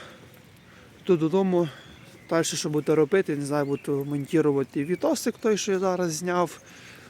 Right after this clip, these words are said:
на каналчик. Все, по закупах зробив. Ну добре, любі друзі, сьогодні з вами будемо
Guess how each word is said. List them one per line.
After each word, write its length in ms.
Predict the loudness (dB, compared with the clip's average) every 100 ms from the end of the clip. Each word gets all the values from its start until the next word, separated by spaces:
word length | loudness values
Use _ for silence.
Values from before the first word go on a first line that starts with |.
| -4
на 100 | -2
каналчик. 680 | 0 0 2 2 0 -4 -6 -16 -20 -20 -20 -20 -20 -20 -20 -20 -18
Все, 180 | -10 -10 -10 -16 -6
по 120 | -4
закупах 560 | -2 -2 -2 4 4 4
зробив. 480 | 0 2 2 2 0 -10 -20 -20 -20 -20 -20 -20 -20 -20 -8
Ну 80 | -2
добре, 300 | 0 2 4
любі 260 | 4 2
друзі, 300 | 2 2 0
сьогодні 300 | -2 -2 -2
з 60 | -2
вами 240 | -2 -2
будемо 400 | -2 -2 -2 -4